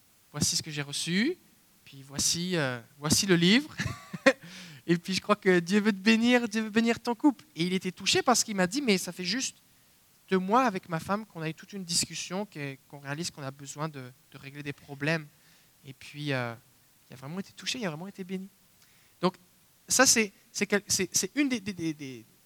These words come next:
des, des choses que Dieu peut nous communiquer dans un rêve, où il va nous dire de faire une action. Comme je pense, Eric, récemment, Dieu t'avait, tu avais partagé ça, que tu avais fait un rêve pour aller prier pour un collègue de travail. Euh, euh, donc, on peut s'attendre à plein, à plein de choses dans les rêves.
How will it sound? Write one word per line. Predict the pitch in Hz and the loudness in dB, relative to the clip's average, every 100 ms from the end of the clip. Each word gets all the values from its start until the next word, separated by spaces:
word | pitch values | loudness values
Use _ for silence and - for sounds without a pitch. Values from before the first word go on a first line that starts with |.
| _ _ | _ _
des, | 147 143 | -12 -6
des | 147 | -2
choses | - - | -2 -2
que | - | -4
Dieu | 185 220 | -2 -2
peut | 196 | -2
nous | 180 | -4
communiquer | 170 165 156 185 | -6 -6 -6 -4
dans | 165 147 | -4 -4
un | |
rêve, | 139 262 302 | -2 -4 -4
où | 196 165 - | -12 -14 -18
il | 165 | -10
va | 160 | -8
nous | |
dire | 165 214 | -4 -4
de | 180 | -6
faire | - 180 | -4 -4
une | 175 | -4
action. | 143 - - 135 180 _ _ _ | -4 -2 -2 -4 -16 _ _ _
Comme | 165 160 | -10 -8
je | |
pense, | - 175 | -8 -8
Eric, | 151 165 - - _ _ | -8 -10 -12 -18 _ _
récemment, | 156 - 156 175 - | -8 -6 -6 -10 -12
Dieu | 160 | -14
t'avait, | 147 143 151 156 _ _ | -12 -10 -10 -12 _ _
tu | |
avais | 147 147 | -18 -16
partagé | 151 151 143 | -16 -16 -10
ça, | - 160 | -8 -8
que | 147 | -12
tu | 147 | -12
avais | 139 | -10
fait | - | -6
un | 147 | -6
rêve | 143 160 - | -4 -6 -8
pour | 143 | -10
aller | 135 | -10
prier | - 147 | -10 -16
pour | 147 139 | -16 -20
un | |
collègue | 143 143 | -16 -16
de | 143 | -14
travail. | - 135 131 143 311 _ - - _ _ _ 151 | -10 -8 -4 -4 -6 _ -20 -20 _ _ _ -6
Euh, | 139 139 131 _ _ _ _ _ _ - - 165 | -4 -4 -8 _ _ _ _ _ _ -20 -18 -12
euh, | 147 131 131 143 - _ _ _ _ - | -12 -12 -16 -20 -20 _ _ _ _ -8
donc, | 170 - | -8 -8
on | |
peut | 170 | -8
s'attendre | 196 202 208 | -8 -2 0
à | |
plein, | 175 170 147 | 0 -4 -6
à | - | -4
plein | 170 | -4
de | 165 | -4
choses | 170 156 | -4 -6
dans | 147 | -10
les | |
rêves. | 135 | -14